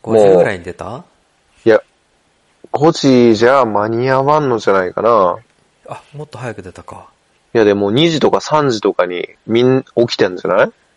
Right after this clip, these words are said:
Speaker 1: あ、そんな早かったっけ？日の出だよね。
Speaker 2: ちょっと待ってよ。山荘から四十分か。いや、でも四十分の、四十分かかるもんね。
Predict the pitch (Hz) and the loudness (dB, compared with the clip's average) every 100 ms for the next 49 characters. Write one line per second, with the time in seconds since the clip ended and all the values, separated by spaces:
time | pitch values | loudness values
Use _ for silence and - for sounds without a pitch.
0 | _ _ _ - _ _ _ - - - | _ _ _ -20 _ _ _ -20 -14 -10
1 | 202 202 196 - - 85 - 85 82 _ | -10 -8 -10 -10 -12 -14 -14 -16 -16 _
2 | _ _ - 156 180 185 180 139 85 87 | _ _ -16 -10 -10 -8 -4 -6 -6 -14
3 | 82 _ _ _ _ _ _ - 131 104 | -18 _ _ _ _ _ _ -4 -2 0
4 | 101 - 92 143 - - 208 214 220 220 | -2 2 2 2 -2 -6 0 2 2 2
5 | 220 214 208 214 196 170 185 185 185 113 | 4 4 4 4 6 6 4 4 2 -2
6 | 92 - - _ _ _ _ _ _ _ | -2 -2 -4 _ _ _ _ _ _ _
7 | _ _ - 107 120 107 123 165 175 175 | _ _ 0 2 4 4 2 2 2 0
8 | 175 170 165 - 170 170 - _ - 120 | 0 -2 -4 0 2 2 0 _ 0 4
9 | 110 107 107 113 139 - - _ _ _ | 4 2 -2 0 0 -2 -10 _ _ _
10 | _ _ _ - 113 113 120 - 95 95 | _ _ _ 0 2 2 0 0 0 2
11 | 101 95 90 98 156 | 0 0 -4 -2 -2